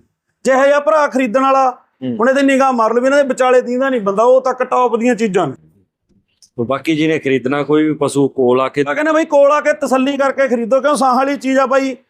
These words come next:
Speaker 2: ਹੂੰ।
Speaker 1: ਆਪਾਂ ਵੀ ਬਾਹਰੋਂ ਸਾਰੇ ਭੈਣ ਭਾਈਆਂ ਕੋਲੋਂ ਹੀ ਲੈਂਦੇ ਆ।
Speaker 2: ਸਹੀ ਹੈ।
Speaker 1: ਪਰ ਜਾਨਵਰ ਬਾਈ ਇੱਕ ਤੋਂ ਇੱਕ ਖੜਾ ਗਾ, ਹਰ ਤਰ੍ਹਾਂ ਦਾ ਰੇਟ ਖੜਾ ਬਾਈ, ਵੀ ਇਹ ਨਹੀਂ ਹੁੰਦਾ ਵੀ ਚਲੋ ਜਾਨਵਰ ਦੀ ਕੀਮਤ ਆ।
Speaker 2: ਹੂੰ।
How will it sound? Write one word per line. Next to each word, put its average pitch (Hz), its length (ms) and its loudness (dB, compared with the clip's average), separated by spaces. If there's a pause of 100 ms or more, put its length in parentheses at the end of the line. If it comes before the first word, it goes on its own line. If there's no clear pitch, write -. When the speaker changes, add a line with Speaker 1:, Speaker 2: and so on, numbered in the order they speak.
Speaker 2:
ਹੂੰ। 123 260 -4 (120)
Speaker 1:
ਆਪਾਂ 254 260 0
ਵੀ 285 60 0
ਬਾਹਰੋਂ 269 240 0
ਸਾਰੇ 277 200 0
ਭੈਣ 277 260 -2
ਭਾਈਆਂ 269 280 0
ਕੋਲੋਂ 247 200 2
ਹੀ 240 40 2
ਲੈਂਦੇ 196 260 2
ਆ। 180 140 0 (260)
Speaker 2:
ਸਹੀ 117 320 -4
ਹੈ। 78 120 -20 (180)
Speaker 1:
ਪਰ 285 140 0
ਜਾਨਵਰ 285 380 0
ਬਾਈ 294 180 0
ਇੱਕ 277 140 -6
ਤੋਂ 277 140 0
ਇੱਕ 269 160 -2
ਖੜਾ 233 260 2
ਗਾ, 262 220 0 (680)
ਹਰ 262 260 0
ਤਰ੍ਹਾਂ 330 260 0
ਦਾ 294 120 2
ਰੇਟ 208 240 0
ਖੜਾ 190 200 0
ਬਾਈ, 190 340 0
ਵੀ 226 100 2
ਇਹ 247 160 4
ਨਹੀਂ 262 100 2
ਹੁੰਦਾ 226 240 2
ਵੀ 240 120 -2
ਚਲੋ 247 200 2
ਜਾਨਵਰ 233 340 0
ਦੀ 247 120 -4
ਕੀਮਤ 196 360 0
ਆ। 156 180 -4 (140)
Speaker 2:
ਹੂੰ। 95 220 -10